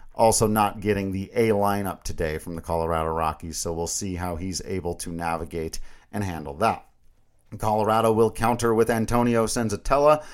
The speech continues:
who was pretty darn good, but not absolutely fantastic in his first outing, sitting there with a two seventy E R A, again in a ridiculously small sample size.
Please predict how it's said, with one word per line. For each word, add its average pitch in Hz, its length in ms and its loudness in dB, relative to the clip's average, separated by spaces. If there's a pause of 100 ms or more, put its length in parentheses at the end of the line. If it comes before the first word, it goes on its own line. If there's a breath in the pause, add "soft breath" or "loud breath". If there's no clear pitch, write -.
(180 loud breath)
who 120 140 4
was 107 180 4
pretty - 400 -2
darn 131 520 2
good, 160 440 4
but 113 160 2
not 113 220 2
absolutely 104 500 -2
fantastic 120 800 -4
in 98 160 -6
his 120 300 -4
first 135 340 0
outing, 135 320 -2
sitting 101 240 -4
there 98 140 0
with 90 100 -4
a 92 60 -6
two - 260 -6
seventy 104 680 -2
E 101 40 2
R 95 220 4
A, 123 180 6
again 98 340 -4
in 85 140 -8
a 78 140 -12 (320 loud breath)
ridiculously 92 760 -2
small 80 360 -4
sample 120 400 -2
size. 117 420 4